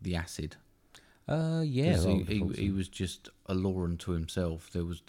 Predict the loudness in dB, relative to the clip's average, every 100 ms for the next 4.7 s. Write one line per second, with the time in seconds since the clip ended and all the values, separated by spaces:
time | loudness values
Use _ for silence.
0 | -4 -2 -2 -6 -6 -2 0 0 -2 -2
1 | -4 -4 -2 0 2 4 4 4 0 -2
2 | -2 0 2 4 4 4 4 4 4 4
3 | 6 6 6 4 0 0 -2 0 2 2
4 | 0 2 0 0 -8 -20